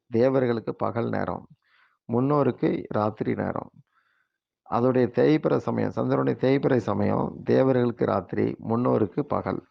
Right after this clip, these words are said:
சூரிய ஒளி சூடா இருக்கு, சந்திர ஒளி குளிர்ச்சியா இருக்கு. அதனால சந்திர ஒளி உணவு தானியங்களுக்கு ஜீவசத்து தர காரணமா இருக்கு. "சந்திரமா மனசோ ஜாத" அப்படின்னு ஓதுறாங்க. சந்திரன் மனசுக்கு அதிபதி,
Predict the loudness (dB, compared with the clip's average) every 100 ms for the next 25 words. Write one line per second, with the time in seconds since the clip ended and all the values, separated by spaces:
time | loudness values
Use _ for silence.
0 | _ _ _ _ _ _ _ -2 2 4
1 | 4 4 2 0 0 0 2 2 0 -4
2 | -8 -6 -4 -2 0 0 0 0 0 0
3 | -2 -2 -2 -2 -6 -8 -10 _ -6 -2
4 | 0 -2 0 0 0 2 2 2 0 0
5 | 0 2 0 0 0 2 2 0 -2 -4
6 | -2 -2 0 -4 _ -20 -20 _ -8 2
7 | 2 2 0 -2 -2 -2 -2 -2 -2 -2
8 | 0 -2 -2 -4 -6 -12 -16 -16 -20 -20
9 | -20 _ _ _ _ _ _ _ _ -4
10 | -2 0 0 2 2 0 -2 -2 -2 -2
11 | -2 -2 -2 -2 -2 -2 -2 -2 0 2
12 | 2 -2 -4 -8 -14 _ _ _ _ _
13 | _ -4 -2 0 0 0 0 0 -2 -2
14 | 0 2 0 -2 -6